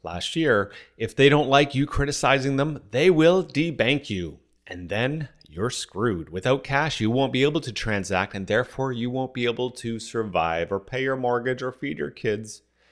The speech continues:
So those are all bad things, and I've spoken about many of these topics in the past. Identifying the problem is the important first step, but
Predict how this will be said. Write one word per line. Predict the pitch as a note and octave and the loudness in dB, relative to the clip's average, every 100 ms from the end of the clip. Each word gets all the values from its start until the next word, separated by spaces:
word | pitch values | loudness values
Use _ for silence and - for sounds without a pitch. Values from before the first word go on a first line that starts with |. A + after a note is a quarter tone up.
| _ _ _ _ | _ _ _ _
So | - D3 | -16 -4
those | E3+ G#3+ | 0 0
are | D#3+ | 0
all | A2+ | 0
bad | F#2 F2 - | -2 -4 -2
things, | B2+ B2+ | 0 0
and | B2+ | -4
I've | C3+ | -6
spoken | - E3+ F#3 F#3 | -2 -2 -2 0
about | C#3+ B2+ | -2 0
many | A#2+ B2 | 0 0
of | |
these | A2+ G#2+ | -2 -6
topics | - F2+ - F2+ - | -6 -4 -4 -8 -6
in | G2+ | -6
the | G2 | -4
past. | - C#3+ D3 D2+ - | -2 0 0 -2 -6
Identifying | F#2+ G2 C3 D#3 D#3+ D3 D3 | -6 -2 -2 -2 -2 0 0
the | D3 | 2
problem | - A2 G#2+ A2+ A#2 | 4 4 2 0 -4
is | B2 C3+ D3+ B2 G2+ | -2 2 2 0 -2
the | G2+ | -2
important | F#2 - G2 F#2+ - | 0 0 0 0 -10
first | F#2 E2+ - | -8 -6 -4
step, | C#3+ A#2+ - - | -4 -4 -4 -2
but | E3+ - | -2 -2